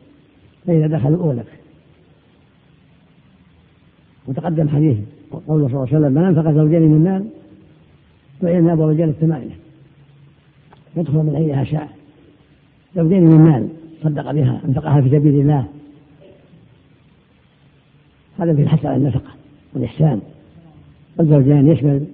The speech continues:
درهمين، دينارين، صاعين، قميصين، إلى غير ذلك،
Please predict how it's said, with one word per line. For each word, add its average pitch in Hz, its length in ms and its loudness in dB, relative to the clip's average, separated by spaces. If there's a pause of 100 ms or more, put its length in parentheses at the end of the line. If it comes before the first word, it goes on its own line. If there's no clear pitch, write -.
(120)
درهمين، 135 640 0
دينارين، 135 760 0
صاعين، 139 480 0 (2750)
قميصين، 156 720 2
إلى 233 160 0 (100)
غير 123 200 -2
ذلك، 107 140 -14